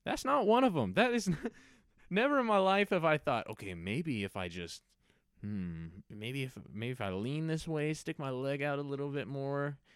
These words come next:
I could get some friction going." And then, ah, and even if I did have a, like, I don't know. Even if I did have a girl that I had a crush on, that never got to that point. I was never that down bad.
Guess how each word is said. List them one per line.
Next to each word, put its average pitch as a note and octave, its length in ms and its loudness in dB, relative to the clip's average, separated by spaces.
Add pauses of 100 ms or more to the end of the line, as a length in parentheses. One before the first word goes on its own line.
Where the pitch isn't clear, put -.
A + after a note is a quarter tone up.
(100)
I G#2+ 100 -8
could F#2+ 140 -12
get C3 160 -6
some F#2 200 -12
friction A2 380 -4
going." D#2+ 340 -8
And F2 200 -10
then, E2 140 -10 (200)
ah, G#2+ 720 -10 (100)
and E2+ 160 -16 (1080)
even A3+ 220 -4
if B3+ 140 -6
I G#3+ 120 0
did C3+ 360 -2
have B2+ 200 -2
a, A2+ 140 -2
like, A2+ 300 -4
I C3 80 -4
don't D#3 220 -4 (300)
know. G#2 440 -6 (200)
Even D#3+ 160 -6
if F3 120 -6
I C3+ 80 -2
did B2 240 -4
have A#2 180 -4
a G#2+ 60 -8
girl G2+ 500 -4
that F#2+ 160 -6
I F2+ 80 -4
had F#2+ 140 -6
a F#2 40 -6
crush G#2 380 -6
on, G2 460 -2
that F#2 160 -8 (1120)
never G#2 260 0
got F#2 240 0
to F#2 80 -4
that E2+ 300 -4
point. E2 320 -6
I E2 60 -6
was E2+ 120 -4
never F2 260 -2
that E2 220 -6
down D#2+ 240 -6
bad. D2+ 280 -8